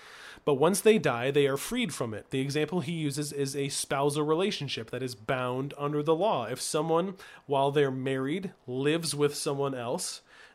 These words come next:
then they are rightly called an adulterer. But if their spouse dies and they marry someone else,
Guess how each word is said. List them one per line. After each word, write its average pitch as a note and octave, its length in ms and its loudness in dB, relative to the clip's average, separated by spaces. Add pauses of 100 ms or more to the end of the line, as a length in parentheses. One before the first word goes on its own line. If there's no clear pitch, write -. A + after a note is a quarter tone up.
then D3+ 160 -2
they D#3 160 4
are D#3 140 6
rightly D#3+ 440 0
called B2+ 500 -4
an E3+ 120 4
adulterer. D3+ 640 2 (1080)
But D#3 120 2
if D3 140 4
their E3 140 4
spouse C#3+ 360 4
dies D3 680 0 (400)
and C#3 140 -4
they C3+ 100 0
marry C3 300 -2
someone C#3+ 320 0
else, A#2+ 440 -4